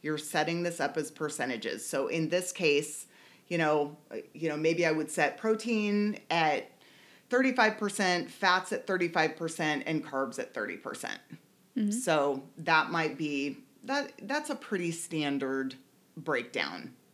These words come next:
Speaker 2: Mm-hmm.
Speaker 1: you know, with my clients. So once you've got your goals established,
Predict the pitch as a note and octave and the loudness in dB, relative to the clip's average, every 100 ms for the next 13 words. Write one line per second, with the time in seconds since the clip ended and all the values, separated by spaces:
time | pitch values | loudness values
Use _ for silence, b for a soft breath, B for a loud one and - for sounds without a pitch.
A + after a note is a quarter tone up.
0 | - G#3 F#3+ G#3+ - _ _ - - D3 | -4 -2 -2 -8 -12 _ _ -18 -6 -4
1 | B2+ C3+ D3+ D3+ C3+ - A#2 E2 - - | -4 0 -2 0 -4 -2 -2 -2 -8 -16
2 | B B B B B B B - - A3+ | B B B B B B B -10 6 8
3 | G3 F#3+ F#3 - - _ _ _ _ - | 10 10 8 4 -12 _ _ _ _ -20
4 | _ F3+ A3+ B3+ E4+ E4+ C#4 G#3+ G#3+ F3 | _ 2 4 4 4 4 6 6 6 6
5 | E3 E3+ G3 - C#3 C#3 C#3 C#3 C3+ - | 4 4 0 4 4 4 4 2 0 -4
6 | - | -10